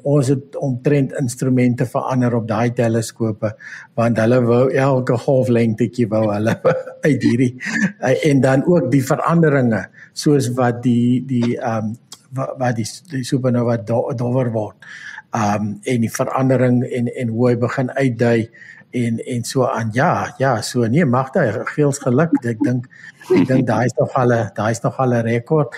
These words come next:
Want soos jy sê, veertien, vyftien magnitude, eh, is, is 'n, kan jou teleskoop bykom, maar dis vir 'n sterretjie, vir 'n, vir 'n, vir 'n puntbron. Nie, nie vir 'n, nie vir 'n uitgespreide, eh, eh, stelsel nie. So ja.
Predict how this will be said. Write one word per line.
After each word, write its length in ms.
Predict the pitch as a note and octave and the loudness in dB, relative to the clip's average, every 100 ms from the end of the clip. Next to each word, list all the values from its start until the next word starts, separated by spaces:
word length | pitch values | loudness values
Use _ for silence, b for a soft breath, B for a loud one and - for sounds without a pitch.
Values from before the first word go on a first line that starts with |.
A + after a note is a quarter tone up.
| B B - | B B -2
Want 160 | C3 | 0
soos 160 | D3+ B2+ | 2 2
jy 100 | C#3+ | 2
sê, 280 | C3+ E3+ D3 | 2 0 0
veertien, 720 | - E3 D#3+ D#3 D3+ B2+ B2 - D3+ | 2 2 2 2 2 0 -6 -16 -10
vyftien 400 | C3+ D3+ C3+ D3 | 0 0 2 0
magnitude, 640 | B2 - C3 A#2+ C#3 C#3 C3 B B B B - | 0 -2 -6 -2 0 0 0 B B B B -8
eh, 80 | C#3 - D3 | -8 -6 -6
is, 180 | A#2 - - D3+ | -8 -14 -14 -8
is 160 | A2 C3+ | -4 -2
'n, 140 | B2+ - _ | -4 -8 _
kan 120 | C#3+ C3 | -2 2
jou 140 | B2 | 2
teleskoop 460 | C#3 C#3+ C#3+ D3 G#2+ | 2 2 2 0 2
bykom, 340 | B2+ D3+ B2+ | 0 2 2
maar 120 | A#2 | 2
dis 200 | A#2 C3+ | 0 0
vir 100 | D3+ A#2+ | 0 0
'n 60 | |
sterretjie, 580 | - F#3 A3+ C#3+ - F2+ | 0 0 2 0 -4 -10
vir 180 | - A2+ | -8 -6
'n, 180 | A2+ C3 | -6 -8
vir 200 | - A#2 | -8 -4
'n, 220 | A2+ A#2 A2+ | -4 -4 -6
vir 160 | A#2+ A2+ | -8 -8
'n 80 | - | -4
puntbron. 500 | G3 F3+ A2+ A2 F#2 - B B B - | 0 0 0 -4 -6 -12 B B B 0
Nie, 240 | C#3 D#3 | 2 4
nie 160 | C#3+ F#3 | 4 2
vir 240 | F#3 D3+ | 2 2
'n, 240 | C3 G#2 - b b b | 2 0 -6 b b b
nie 120 | C3+ C#3+ | -4 0
vir 140 | D#3+ | 0
'n 140 | B2+ B2+ | 2 0
uitgespreide, 920 | D3+ - B2+ - C3 C#3 C#3 A#2 A2 | 0 -2 -4 -2 0 2 2 2 0
eh, 320 | C3 C#3 - - | -4 -8 -8 -10
eh, 40 | |
stelsel 640 | - C3 G#2 G2+ - G2+ | -4 -2 -2 -6 -10 -10
nie. 180 | G2+ G2 | -10 -12
So 260 | - A#2 G#2 | -10 -8 -8
ja. 440 | G2+ A#2 A2 - | -6 -6 -6 -8